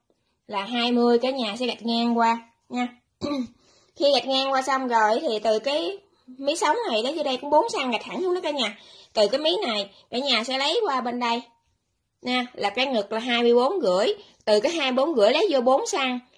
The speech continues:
bốn xăng gạch thẳng lên trên cái vai rồi vẽ cong nha cả nhà. Đó. Rồi tiếp là cái eo. Cái eo thì từ cái mí, từ cái sống này vô đây bốn xăng, từ cái bốn xăng này lấy vô đây nha,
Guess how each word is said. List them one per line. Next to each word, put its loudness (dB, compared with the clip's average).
bốn 2
xăng 0
gạch 0
thẳng -8
lên 2
trên 0
cái -4
vai 2
rồi -4
vẽ -2
cong -2
nha -6
cả -6
nhà. -10
Đó. -10
Rồi -4
tiếp 6
là -4
cái -4
eo. 0
Cái -6
eo 2
thì -2
từ 0
cái -4
mí, -2
từ -2
cái -2
sống -2
này -4
vô 0
đây -2
bốn -2
xăng, -6
từ -4
cái 0
bốn 2
xăng -4
này -2
lấy 2
vô 0
đây 0
nha, 0